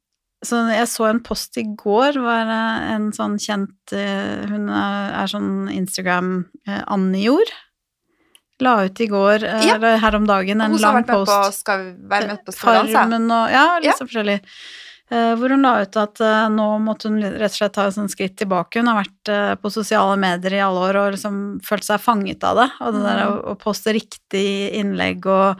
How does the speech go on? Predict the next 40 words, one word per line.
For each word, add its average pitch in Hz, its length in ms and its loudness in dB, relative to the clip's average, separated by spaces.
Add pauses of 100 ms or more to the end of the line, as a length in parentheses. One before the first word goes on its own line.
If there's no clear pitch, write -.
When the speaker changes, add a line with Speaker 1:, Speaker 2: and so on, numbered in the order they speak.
Speaker 2:
Mm. 220 480 -10
Speaker 1:
og 226 100 -4
det 214 80 -2 (140)
der 196 80 4
å 202 220 2
miste 220 420 -2
seg 202 160 0
selv 202 320 -2
i 202 180 -4
det 196 140 0
der, 214 220 4
da. 294 60 -2 (260)
Så, - 120 -6
Speaker 2:
Mm. 233 380 6
Speaker 1:
og 240 100 0
det 262 140 4
var 277 160 2
jo 240 280 2
veldig 208 340 -4
fint, 220 460 -4
ærlig 202 720 0
innlegg, 226 480 0
som 226 400 -4
jeg 208 120 -2
tror 220 160 -4
mange 196 280 0 (240)
sikkert 202 260 -10
kjenner 190 260 -2
seg 190 220 -2
igjen 175 280 -2
i. 262 100 0 (380)
Speaker 2:
Mm. 226 240 -8
Speaker 1:
At 214 280 -8
du, 208 800 -4 (100)
eh, 101 480 -4 (920)
du 220 120 2
vil 214 320 2
liksom 202 600 -2
vise, 202 520 0 (720)
eh, - 240 -2